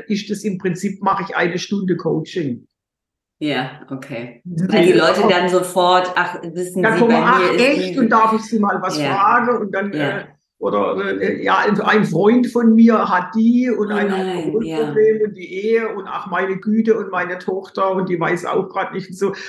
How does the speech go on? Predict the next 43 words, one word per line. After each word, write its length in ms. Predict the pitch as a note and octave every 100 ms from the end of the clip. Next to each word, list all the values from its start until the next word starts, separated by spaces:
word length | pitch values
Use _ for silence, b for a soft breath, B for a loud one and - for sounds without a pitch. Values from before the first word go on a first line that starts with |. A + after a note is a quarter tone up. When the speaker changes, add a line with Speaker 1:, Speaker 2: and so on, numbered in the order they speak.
| B
Speaker 1:
Und 140 | G3
da 100 | E3+
hab 140 | D3+ F3
ich 100 | -
einfach, 220 | E3 -
ich 160 | E3+ D3+
hab 160 | D#3+
da 80 | D3
einfach 300 | D3 D3 D#3
keine 240 | - D3+ B2
Lust 260 | C#3 -
dazu. 560 | C#3 - D#3 C3+ - _ _ _ _ _ _ E3
Speaker 2:
Nein, 280 | D3 B2+ B2
verständlich. 720 | E3 - D#3+ C3 B2 A#2+ -
Das 160 | D#3
Speaker 1:
Ja. 80 | G#3+
Speaker 2:
hat 80 | A3
man 120 | B3+
ja 120 | A3+ A#3+
auch 60 |
Speaker 1:
Ja. 60 | -
Speaker 2:
schon 60 | F#3
mal 120 | F3+
immer 200 | G3 F#3+
gehört, 420 | F#3 F3 F#3+ -
dass, 300 | D#3+ D#3+ D#3+ -
äh, 260 | D#3 D#3 B B _
Psychologinnen 960 | - F#3 F3 F3 G#3 G#3+ F#3+ F3+ E3+
oder 240 | D#3+ D#3+ D3+
Psychotherapeutinnen 1120 | - G3 - F3+ D#3+ - G3 F3+ F3 E3 E3
auf, 260 | - - -
äh, 80 | D3+
Partys 440 | - F3 F3 E3+
gerne 280 | E3 D#3+ E3
verheimlichen, 560 | D#3 D#3 F3 E3+ D3+ D#3
was 160 | D#3
der 160 | D#3 -
eigentliche 380 | D#3+ E3+ - E3
Beruf 200 | D#3+ F#3
Speaker 1:
Ja, 240 | E3+ D3+ D3+
Speaker 2:
ist, 60 |
weil 200 | D#3
Speaker 1:
ja. 80 | D#3+